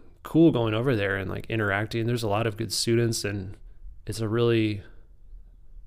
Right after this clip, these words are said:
um, cool program. It's on the smaller side, but it's, like, they have a lot of quality stuff going on.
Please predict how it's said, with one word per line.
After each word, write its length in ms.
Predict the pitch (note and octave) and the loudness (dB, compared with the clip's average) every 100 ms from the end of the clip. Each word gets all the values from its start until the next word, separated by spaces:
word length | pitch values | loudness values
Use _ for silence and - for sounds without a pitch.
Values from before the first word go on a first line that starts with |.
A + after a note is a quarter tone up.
| - - | -12 -6
um, 480 | G2 G2 F#2+ A#2+ - | -4 -4 -6 -10 -16
cool 320 | - - B2+ | -8 0 0
program. 460 | B2 A2+ A2+ G2+ G2+ | 2 2 2 0 -2
It's 180 | G#2 A#2+ | -2 2
on 120 | A#2+ | 2
the 80 | G#2 | 2
smaller 400 | - A#2 B2 A2+ | 2 4 4 4
side, 340 | - B2 A#2 | 4 4 4
but 100 | A2 | 2
it's, 160 | G#2 - | 0 -2
like, 160 | A2 - - - - | -6 -8 -16 -14 -6
they 100 | B2+ | -2
have 300 | B2 A#2+ G#2+ - - - - - - - B2 | 2 2 0 -8 -16 -14 -14 -14 -16 -4 2
a 60 | |
lot 180 | A#2+ A#2+ | 4 4
of 140 | A2+ | 2
quality 680 | - A2+ A#2 A#2 A#2 G#2+ G2+ - - - | 0 4 6 6 2 -2 -6 -14 -18 -8
stuff 340 | - A#2 A2 | 0 0 0
going 260 | G#2+ G2 G2 | -4 -4 -2
on. 300 | F#2+ G2+ | -2 -4